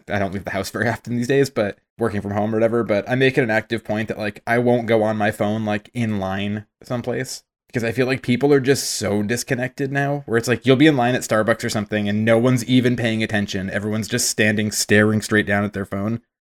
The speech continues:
And, like, I'm terrified of some sort of terrorist situation happening. I don't think I'm Superman or I can do anything, but at least I can dive out the window if I see it coming. Like, everybody else who's staring, playing fucking Candy Crush is getting shot right in the head.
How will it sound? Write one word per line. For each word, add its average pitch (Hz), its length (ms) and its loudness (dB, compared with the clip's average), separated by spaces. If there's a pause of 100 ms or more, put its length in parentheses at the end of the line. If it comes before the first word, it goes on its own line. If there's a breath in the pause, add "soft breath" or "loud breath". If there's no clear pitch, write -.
And, 113 100 -4
like, 107 260 -2
I'm 131 240 6
terrified 117 540 6
of 104 100 0
some 110 140 -2
sort 110 160 -2
of 110 100 -4
terrorist 110 440 4
situation 107 460 0
happening. 98 560 -2
I 113 120 2
don't 147 160 4
think 156 180 6
I'm 151 140 6
Superman 143 480 2
or 127 80 6
I 123 80 8
can 120 180 0
do 107 140 4
anything, 143 400 2
but 147 100 6
at 135 80 4
least 131 220 4
I 147 80 6
can 147 160 6
dive 123 220 8
out 131 160 4
the 131 60 6
window 123 360 6
if 110 80 6
I 107 80 6
see 117 220 2
it 110 80 2
coming. 104 440 2
Like, 120 180 2
everybody 170 360 8
else 160 180 4
who's 160 160 4
staring, 135 480 4
playing 127 520 0 (260)
fucking 131 320 0
Candy 127 280 2
Crush 98 320 -2
is 101 120 -2
getting 107 180 -2
shot 117 340 2
right 104 140 -2
in 113 120 -2
the 110 140 -2
head. 90 220 -10